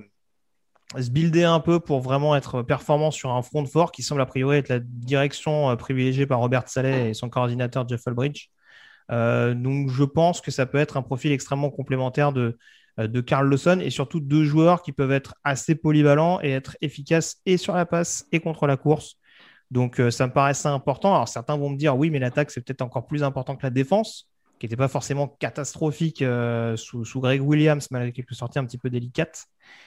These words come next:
euh, et malgré quelques petits soucis de profondeur. Ça me paraît quand même important, surtout quand ton nouvel head coach est un coach défensif, d'instaurer vraiment, euh, de, d'être assez complet sur pas mal de lignes. Et je pense qu'avoir un cornerback numéro un plus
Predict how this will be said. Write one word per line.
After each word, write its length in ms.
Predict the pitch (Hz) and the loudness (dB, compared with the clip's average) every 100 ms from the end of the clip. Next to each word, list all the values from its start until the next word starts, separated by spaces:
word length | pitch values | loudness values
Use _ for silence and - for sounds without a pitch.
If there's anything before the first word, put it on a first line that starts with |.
| _ _ 117 | _ _ -8
euh, 140 | 117 | -6
et 60 | 120 | -4
malgré 260 | 117 131 | -4 -6
quelques 180 | 123 - | -8 -10
petits 200 | 127 - | -12 -10
soucis 220 | 127 117 | -10 -10
de 60 | - | -6
profondeur. 540 | 127 - 127 139 180 - - - _ _ _ _ _ _ | -6 -4 0 2 2 -4 -20 -20 _ _ _ _ _ _
Ça 200 | - 135 | 0 2
me 60 | |
paraît 220 | 151 160 | 4 4
quand 140 | 160 160 | 4 2
même 160 | 170 | 4
important, 400 | 160 151 143 175 | 2 0 -2 -4
surtout 260 | 165 143 156 | -4 -4 -2
quand 140 | 151 | -4
ton 140 | - 143 | -4 0
nouvel 300 | 147 147 147 | 2 4 4
head 120 | 143 | 2
coach 280 | 156 160 - | -2 -4 -6
est 100 | 131 | -6
un 140 | 127 120 - | -8 -8 -2
coach 280 | 147 147 | -2 -2
défensif, 640 | 123 139 143 143 - 160 156 | -2 -2 0 -4 -2 -4 -2
d'instaurer 560 | 135 139 - 147 143 151 | 0 -2 0 0 2 2
vraiment, 580 | 131 135 139 147 139 | 0 0 2 2 2
euh, 420 | 123 117 113 110 113 | 2 2 0 -2 -2
de, 180 | 120 | -4
d'être 340 | 120 127 127 143 | -6 -4 -2 -2
assez 180 | - 151 | -4 -2
complet 320 | 156 147 160 | -2 0 -2
sur 240 | - 127 | -2 -4
pas 120 | - | -2
mal 200 | 151 160 | 2 2
de 80 | 147 | 2
lignes. 320 | 147 151 170 170 _ _ - _ _ | 2 2 0 -4 _ _ -20 _ _
Et 240 | 123 120 | -2 0
je 120 | 117 131 | 0 0
pense 240 | 147 151 | 0 0
qu'avoir 340 | 135 131 131 | 0 2 2
un 120 | 123 120 | 0 -2
cornerback 540 | 156 156 156 156 156 | -2 0 0 0 -2
numéro 460 | 151 160 156 160 160 | -2 2 2 4 2
un 160 | 160 | 0
plus 600 | 135 170 190 180 - - | -2 0 0 -2 -8 -20